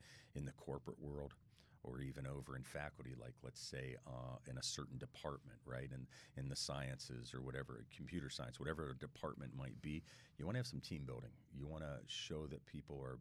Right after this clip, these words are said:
beginning to trust one another, believe in each other, commit to a common purpose. And, uh, that's a big part of the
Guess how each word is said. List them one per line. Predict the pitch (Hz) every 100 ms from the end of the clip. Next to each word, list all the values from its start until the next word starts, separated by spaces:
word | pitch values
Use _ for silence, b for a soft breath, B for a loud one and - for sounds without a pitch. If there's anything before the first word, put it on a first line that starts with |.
| -
beginning | 64 73 67
to | 62
trust | - 78 78 -
one | 87
another, | 80 78 78 73 - B B B
believe | 62 58 69 80 82
in | 80
each | 78 - 78
other, | 78 76 - B B -
commit | 73 76 -
to | - 69
a |
common | - 78 76 64 65
purpose. | 73 71 - 95 - B B B B B
And, | 69 69 65
uh, | 65
that's | 65 73
a | 67
big | 87 87
part | - 87
of |
the | 82